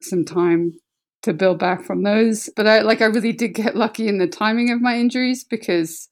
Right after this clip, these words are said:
they, like, when I qualified for Athens, like, I barely raced in between Sydney and Athens, but I got healthy in two thousand,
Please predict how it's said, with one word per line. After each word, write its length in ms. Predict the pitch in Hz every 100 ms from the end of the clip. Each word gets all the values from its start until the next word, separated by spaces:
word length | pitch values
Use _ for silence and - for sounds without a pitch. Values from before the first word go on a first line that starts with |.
| _
they, 360 | 208 190 180 170
like, 260 | 180 175 -
when 220 | - 214 202
I 80 |
qualified 520 | 208 208 202 202 190 185
for 100 | -
Athens, 640 | 185 180 170 175 175 -
like, 160 | 175 190
I 60 |
barely 440 | 170 202 208 208 180
raced 360 | 175 175 -
in 100 | 180
between 380 | 175 160 190 180
Sydney 340 | 175 170 170 170
and 100 | 165
Athens, 480 | 165 - 156 160
but 160 | - 160
I 100 | 165
got 180 | 170 -
healthy 480 | 185 175 - 165 160
in 120 | 170
two 160 | - 170
thousand, 520 | 170 165 156 160